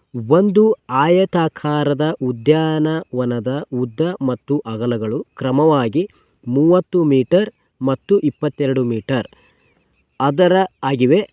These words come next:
ಇದರ ಸುತ್ತಲೂ ವ-, ಮತ್ತು ಹೊರಗೆ ಒಂದು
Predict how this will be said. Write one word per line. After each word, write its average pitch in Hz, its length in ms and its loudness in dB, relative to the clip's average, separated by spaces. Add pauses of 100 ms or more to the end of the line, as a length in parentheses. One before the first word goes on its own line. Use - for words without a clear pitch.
(220)
ಇದರ 170 240 4 (180)
ಸುತ್ತಲೂ 214 480 4 (800)
ವ-, 147 180 2 (120)
ಮತ್ತು 156 240 -2 (240)
ಹೊರಗೆ 131 380 4 (400)
ಒಂದು 160 280 4